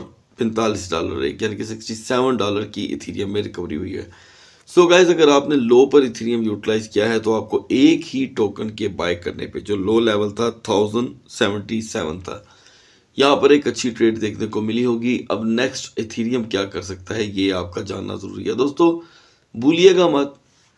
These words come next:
कि यहाँ पर इथेरियम जो हैकर्स के पास मौजूद है, वो स-,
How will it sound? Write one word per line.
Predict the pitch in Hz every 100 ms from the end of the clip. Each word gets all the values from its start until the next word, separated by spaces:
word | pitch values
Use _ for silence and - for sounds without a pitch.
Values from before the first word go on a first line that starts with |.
| -
कि |
यहाँ | 139 127 139 135 -
पर | 131 139 - _ -
इथेरियम | 120 - 123 127 131 -
जो | - 117 110 113
हैकर्स | 110 110 135
के | - 127
पास | 101 104 113
मौजूद | 107 98 101
है, | 101 101 - - - - _ _ _
वो | 131 147 147 143 131 - -
स-, | - -